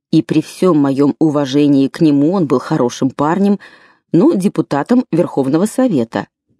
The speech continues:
И про него была даже шутка такая: «Рождественский — это наш советский Евтушенко». Тот же Евтушенко.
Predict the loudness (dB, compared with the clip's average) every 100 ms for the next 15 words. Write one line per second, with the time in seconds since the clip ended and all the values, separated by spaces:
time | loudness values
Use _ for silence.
0 | -2 -2 0 0 2 2 0 0 -2 -2
1 | -2 -2 -4 -2 -4 -4 -6 -6 -4 -4
2 | -4 -10 _ _ _ -4 -2 0 -2 -2
3 | -2 0 0 0 -2 -2 -2 -2 -2 -2
4 | 0 0 0 0 -2 -8 -10 -4 -2 -2
5 | -4 -4 -4 -2 -2 -2 -4 -6 -6 -8
6 | -12 -16 _ _ _ _ _ _ _ -2
7 | -2 0 -2 0 -4 0 -2 -2 -8